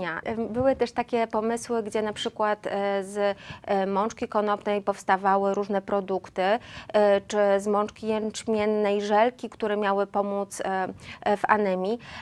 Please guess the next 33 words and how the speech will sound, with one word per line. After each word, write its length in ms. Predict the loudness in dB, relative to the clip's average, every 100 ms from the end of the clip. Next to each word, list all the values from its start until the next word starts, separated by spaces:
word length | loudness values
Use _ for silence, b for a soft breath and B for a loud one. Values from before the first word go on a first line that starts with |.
| B
E, 260 | 2 2 2
niesamowite 960 | 2 0 2 4 4 4 0 2 2
pomysły 600 | 4 2 4 4 2 -2
biznesowe 800 | -6 -4 -4 -2 0 0 2 -2 0
i 60 | -2
mam 320 | 0 0 0
nadzieję, 480 | 0 0 2 2 2
że 220 | 0 0 B B B 4
one, 520 | 6 6 4 2 0 0
e, 400 | 0 2 2 0 -4
nie 200 | -2 0
tylko, 540 | 0 -2 4 6 6 6
e, 260 | 2 2 -2 -4
posłużą 400 | -4 0 2 2
się 140 | 0
do 120 | -2
te-, 260 | 2 2 2
do, 200 | 0 -2 -2
do 120 | -2
tego, 280 | -2 0 -2
żeby, 360 | -2 0 0 -2 B B
e, 640 | -2 0 2 0 0 0 0 -4
rozwijać 580 | -4 -4 -2 2 2 2
się, 100 | 0
ale 220 | 2 2 2
też 200 | 0 -2
będą 480 | 0 2 4 4 2
służyły, 480 | -2 -2 2 4 4
e, 120 | 2 2 0 0 -4
czy 140 | -4
miastu, 440 | 0 0 0 -2
czy 100 | -4
społeczności, 840 | -2 0 0 0 -2 -4 -4 -8